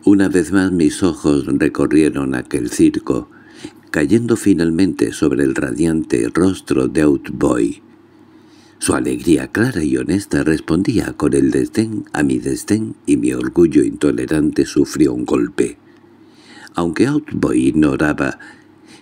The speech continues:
qué reproche mágico significaba, su rostro reidor para un alma como la mía.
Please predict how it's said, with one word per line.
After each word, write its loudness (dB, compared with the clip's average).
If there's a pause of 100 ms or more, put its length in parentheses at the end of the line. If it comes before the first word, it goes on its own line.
(180)
qué 2 (440)
reproche 0
mágico 0
significaba, -2 (420)
su 0
rostro 0 (260)
reidor -2
para 0
un -2
alma 0
como 0
la -2
mía. -8